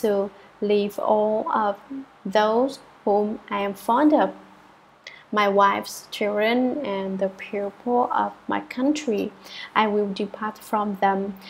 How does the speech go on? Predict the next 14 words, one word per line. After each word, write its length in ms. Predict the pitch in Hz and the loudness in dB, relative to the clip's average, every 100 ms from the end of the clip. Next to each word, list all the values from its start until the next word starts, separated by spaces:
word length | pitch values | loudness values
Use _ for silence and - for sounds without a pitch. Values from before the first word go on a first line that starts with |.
| - - | -18 -4
but 160 | 208 208 | -2 0
at 160 | 226 | 0
that 240 | 220 208 - | 0 -2 -4
time 340 | 233 208 208 220 | -2 0 0 -2
I 100 | 214 | -2
will 200 | 208 208 | -2 -2
have 300 | 214 202 - | -6 -8 -4
been 280 | 196 196 | -2 -2
no 200 | 196 196 | 0 0
benefit 600 | 190 208 202 202 - 202 - | 0 -2 -2 -6 -6 -6 -4
to 120 | 214 | -4
living 460 | 202 202 196 196 | -2 -2 -2 -2
beings. 360 | 190 196 190 190 - - - - | 0 -2 -2 -6 -18 -20 -16 -6
Now, 500 | 196 196 196 220 | 0 0 2 0